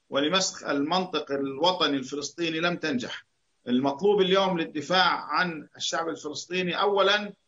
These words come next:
أن ي-، أن يكشف أو أن يعترف العالم بالوجه الحقيقي للكيان الصهيوني ككيان عنصري إحلالي يريد أن يقضي على شعب ويستأصل وجوده ويحل محله قادمين من الخارج،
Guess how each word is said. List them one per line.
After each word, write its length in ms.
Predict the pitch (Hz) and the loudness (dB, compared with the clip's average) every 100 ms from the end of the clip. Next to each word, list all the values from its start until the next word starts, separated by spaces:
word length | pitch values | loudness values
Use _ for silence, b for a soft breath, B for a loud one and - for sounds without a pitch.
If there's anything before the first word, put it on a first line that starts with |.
| _ _ | _ _
أن 260 | 147 151 151 | -4 -2 0
ي-، 80 | 175 | 0
أن 280 | 180 160 190 | 0 0 2
يكشف 400 | 226 - 160 143 | 2 0 0 2
أو 440 | 135 131 135 131 | 2 0 -2 -2
أن 140 | 143 | 0
يعترف 520 | 151 135 - 226 208 151 | 0 0 0 0 0 0
العالم 460 | - 165 175 151 | 2 2 2 0
بالوجه 340 | 139 156 180 156 | -2 -2 -2 -4
الحقيقي 520 | - 120 175 180 147 | -8 -8 -6 -4 -4
للكيان 400 | 139 - 160 160 | -6 -4 -4 -2
الصهيوني 540 | 143 139 135 170 156 | -4 -8 -8 -8 -8
ككيان 720 | 127 131 143 147 170 180 165 | -8 -10 -2 2 4 4 0
عنصري 840 | 127 147 180 - - 160 151 147 123 _ _ _ | -2 -2 -2 -6 -8 -4 -2 -2 -4 _ _ _
إحلالي 720 | - - 143 170 185 185 175 151 | -4 0 4 6 6 4 4 2
يريد 380 | 139 160 170 165 | 0 0 0 -2
أن 240 | 151 151 | -4 -2
يقضي 320 | 185 - 160 | -4 -2 -2
على 240 | 135 143 139 | 0 0 0
شعب 300 | 180 165 143 | 0 0 0
ويستأصل 560 | 139 - 196 - 165 | -2 -2 -4 -4 -6
وجوده 640 | 151 147 196 185 190 190 - _ _ | -4 -2 2 4 4 2 -6 _ _
ويحل 520 | 131 139 147 - 220 180 | -2 0 2 4 2 2
محله 540 | 156 185 180 160 165 | 0 2 2 2 -2
قادمين 540 | - 156 151 165 175 | 0 0 0 -2 -2
من 100 | 151 | 0
الخارج، 680 | 139 123 156 180 202 226 220 | 0 0 2 4 4 2 -2